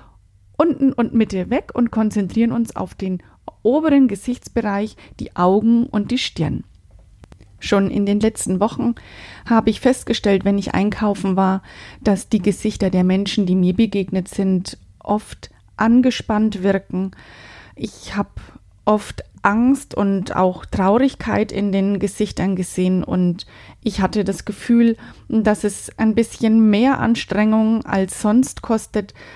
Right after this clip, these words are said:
andere Menschen anzulachen und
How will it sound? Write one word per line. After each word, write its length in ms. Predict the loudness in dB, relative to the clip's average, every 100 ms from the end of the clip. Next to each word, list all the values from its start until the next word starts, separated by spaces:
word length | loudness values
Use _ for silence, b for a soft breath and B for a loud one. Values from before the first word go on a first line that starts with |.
| B B
andere 380 | 0 2 2
Menschen 640 | 2 0 -2 -4 -4 -4 -6 -2
anzulachen 920 | 0 0 2 2 2 0 -2 -2 -2
und 420 | 0 0 -2